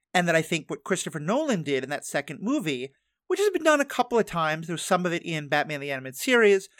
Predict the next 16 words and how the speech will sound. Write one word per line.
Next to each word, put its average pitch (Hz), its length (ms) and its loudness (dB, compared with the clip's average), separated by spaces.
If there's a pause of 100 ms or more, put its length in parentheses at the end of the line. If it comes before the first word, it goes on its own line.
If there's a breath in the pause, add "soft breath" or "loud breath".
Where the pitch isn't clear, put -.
(260 soft breath)
and 180 80 2
I 165 60 2
think 156 140 -8
some 175 180 0
of 160 80 -4
it 156 80 -2
also 147 420 0
in, 139 480 -8
um, 135 420 -2 (340)
the, 143 180 2
the 143 100 -4
new 165 220 2
Batman 147 420 2
movie 135 240 -4
that 131 140 -2
I, 131 80 0